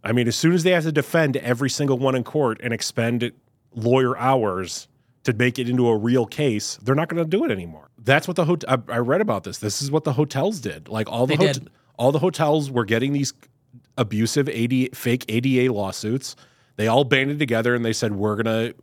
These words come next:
Speaker 1: get a law firm, and our law firm is just gonna defend after all these, and we're gonna treat it like a real thing. And, okay, you think you were, you were honestly injured by this? Great, let's go to court and work it out." And then they stopped. They stopped going after the hotels 'cause they don't want that. They want the quick settlement money.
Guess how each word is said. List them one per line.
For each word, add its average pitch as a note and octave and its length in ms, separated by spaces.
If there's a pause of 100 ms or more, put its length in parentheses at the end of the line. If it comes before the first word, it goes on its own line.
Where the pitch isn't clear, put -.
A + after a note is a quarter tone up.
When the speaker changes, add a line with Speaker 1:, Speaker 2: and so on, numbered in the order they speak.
(140)
Speaker 1:
get A#2 160
a B2 40
law A#2+ 220
firm, B2+ 320
and A2 260
our A2+ 180
law A2 180
firm B2+ 240
is A2 100
just A2 140
gonna A2 120
defend A2+ 340
after B2 240
all C3+ 140
these, F2+ 200
and F#2+ 80
we're F#2+ 80
gonna G2 100
treat A2 280
it A2 60
like A2+ 160
a A2+ 40
real G#2+ 240
thing. A#2+ 280
And, A#2+ 200 (160)
okay, D3 440 (300)
you B2 180
think C#3+ 280
you D3 80
were, D3 220 (340)
you C3 180
were C3 140
honestly B2+ 460
injured C#3 240
by E3 140
this? F3+ 180
Great, D3+ 360
let's A2+ 180
go B2+ 100
to C3+ 80
court C3+ 280
and C3+ 80
work C3+ 180
it D#3+ 60
out." F3 260 (340)
And G#2 160
then G#2+ 100
they G#2 100
stopped. - 460
They G2+ 80
stopped G2+ 320
going G#2+ 180
after A#2 200
the F#2+ 100
hotels F2+ 380
'cause G2+ 140
they A2+ 80
don't A2+ 100
want D#3 220
that. - 240 (400)
They G#2+ 120
want A2 220
the B2+ 80
quick - 220
settlement C#3+ 360
money. D#2+ 300